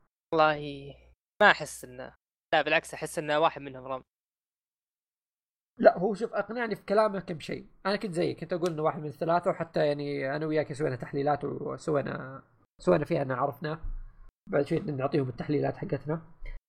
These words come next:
Speaker 1: خايس ذيك، أيوة.
Speaker 2: <laughs> آه، إيش يسمونه؟ إيش كنت بقول؟ آه، زعيم المنظمة أو رام، يوم إحنا في أحداث كذا كاملة نروح ونيجي في موضوع رام، يعني قضايا وكذا، بس الموضوع الأساسي البعيد كذا الكبير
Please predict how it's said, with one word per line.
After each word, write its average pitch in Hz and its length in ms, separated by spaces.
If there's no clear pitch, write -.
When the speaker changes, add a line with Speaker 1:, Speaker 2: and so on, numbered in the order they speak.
Speaker 1:
خايس 156 280
ذيك، 151 240
أيوة. 165 300
Speaker 2:
<laughs> - 580
آه، 151 680
إيش 135 120
يسمونه؟ 160 480
إيش 127 100
كنت 165 200
بقول؟ 160 240
آه، 156 300
زعيم 147 400
المنظمة 160 580
أو 143 280
رام، 156 340
يوم 131 460
إحنا 226 200
في 196 100
أحداث 185 260
كذا 180 220
كاملة 180 560
نروح 220 360
ونيجي 196 320
في 160 60
موضوع 165 300
رام، 139 160
يعني 156 220
قضايا 175 500
وكذا، 190 200
بس 185 200
الموضوع 208 380
الأساسي 175 560
البعيد 165 400
كذا 175 240
الكبير 170 440